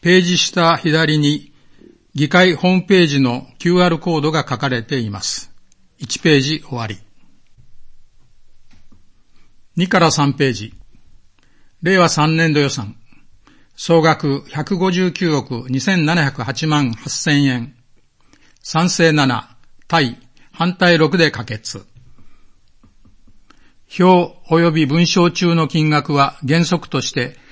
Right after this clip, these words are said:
千円以下を四捨五入しています。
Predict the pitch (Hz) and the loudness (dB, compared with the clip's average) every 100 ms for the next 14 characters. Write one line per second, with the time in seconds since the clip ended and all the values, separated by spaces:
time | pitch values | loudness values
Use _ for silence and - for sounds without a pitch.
0 | - - - 175 185 180 175 170 127 113 | -20 -8 0 2 4 4 2 2 -2 -2
1 | 156 143 151 143 - - 117 98 87 - | -2 0 2 0 -2 -6 -10 -12 -12 -14
2 | - | -14